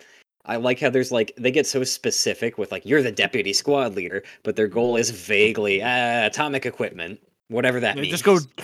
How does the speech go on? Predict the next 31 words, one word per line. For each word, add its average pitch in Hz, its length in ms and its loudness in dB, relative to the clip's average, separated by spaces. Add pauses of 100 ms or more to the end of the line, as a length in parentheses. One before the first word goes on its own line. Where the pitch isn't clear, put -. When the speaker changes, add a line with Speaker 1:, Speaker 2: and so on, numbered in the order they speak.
(220)
Speaker 2:
go 262 100 6
steal 233 340 8
any 202 120 8
kind 185 160 4
of 147 80 4
radioactive 143 680 4
shit. 104 380 -4
I 95 80 -6
need 123 220 -6
it. 90 120 -8 (800)
Speaker 1:
<laughs> - 460 -8
"Honey, 139 240 0
I 101 60 -2
got 120 160 -2
the 123 80 -6
promotion 120 420 -4
to 90 80 -2
deputy 110 480 -4
squad 120 460 -6
leader 87 260 -6
in 90 60 -8
my 90 140 -8
purple 113 380 -6
goon 101 360 -2
armada." 95 580 -6 (760)
Speaker 2:
Oh, 113 80 -14
that's 143 200 -10
very 175 200 0
nice, 113 280 -6
honey. 92 360 -12 (500)
Speaker 1:
<laughs> - 20 -4